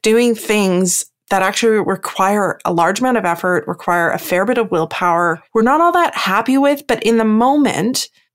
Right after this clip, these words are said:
we're able to make that trade-off. And we're able to say, "Okay, yeah, I can give up all that stuff because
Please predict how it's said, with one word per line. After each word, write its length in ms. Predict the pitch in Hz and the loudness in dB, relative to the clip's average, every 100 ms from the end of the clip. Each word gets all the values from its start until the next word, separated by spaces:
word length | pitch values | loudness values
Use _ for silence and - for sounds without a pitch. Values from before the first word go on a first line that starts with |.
| _ _ - | _ _ -2
we're 340 | 208 220 214 | 2 2 2
able 200 | 208 226 | 0 0
to 60 | 226 | 2
make 160 | 214 202 | 0 -2
that 160 | 156 | -4
trade-off. 640 | - 185 156 - - - - _ - | -2 -2 0 -2 -6 -12 -18 _ -6
And 140 | 196 | -2
we're 120 | 190 147 | 0 0
able 200 | 180 185 | 0 -2
to 80 | |
say, 220 | - 180 165 | -2 -2 -2
"Okay, 360 | 202 196 165 | -2 -2 -2
yeah, 340 | 170 220 208 208 | 0 0 2 0
I 100 | 208 | -2
can 200 | 226 220 | -4 -2
give 140 | 190 | -2
up 160 | 190 180 | -2 0
all 100 | 175 | 0
that 260 | 170 - | 0 -2
stuff 440 | - - 175 156 - | -4 -2 -2 -4 -8
because 560 | 165 - 175 160 160 | -8 -2 -2 -2 -4